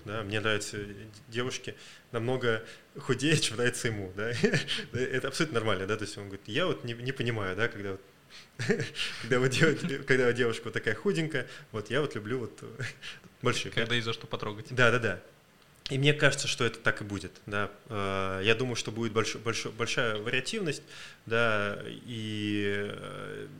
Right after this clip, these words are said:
Speaker 1: не, не, не, я надеюсь и думаю, что не будет этого уни-, уникального какого-то, э, решения. Вот, более того, очень важно отметить, что, э,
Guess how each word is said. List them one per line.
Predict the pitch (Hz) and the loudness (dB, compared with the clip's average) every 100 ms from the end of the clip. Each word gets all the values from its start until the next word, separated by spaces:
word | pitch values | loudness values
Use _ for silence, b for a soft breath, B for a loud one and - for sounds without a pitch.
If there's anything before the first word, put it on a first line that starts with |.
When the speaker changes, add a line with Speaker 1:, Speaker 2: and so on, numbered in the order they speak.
| 110 127 | -18 -12
Speaker 1:
не, | 135 135 143 147 | -8 -4 0 0
не, | 147 151 | 0 2
не, | 156 156 143 139 | 2 2 -4 6
я | 135 | 8
надеюсь | 123 117 196 143 - | 8 6 4 2 -2
и | - 110 104 101 98 101 107 | -6 -4 0 0 0 -4 -2
думаю, | 135 123 | -2 -2
что | - | -4
не | 107 | -4
будет | 107 117 | -4 -6
этого | - 117 98 101 | -8 -8 -6 -6
уни-, | 104 | -6
уникального | 110 110 120 113 98 | -4 0 2 2 0
какого-то, | - - 101 104 - B B B B - - | -4 -4 -4 -6 -12 B B B B -20 -8
э, | 110 98 95 95 95 104 104 - - B B | -4 -2 -4 -6 -8 -8 -10 -12 -18 B B
решения. | 107 104 - 92 92 B B B | -6 -4 -4 -6 -10 B B B
Вот, | 113 98 | -2 0
более | 123 135 104 | 4 6 4
того, | 113 95 92 | 0 -6 -2
очень | 104 131 | 0 2
важно | 120 120 | 2 0
отметить, | 110 147 139 | -2 -2 -2
что, | - - 117 113 B B - - 143 | -2 0 0 0 B B -20 -10 -4
э, | 123 113 107 101 101 | 0 0 0 0 -2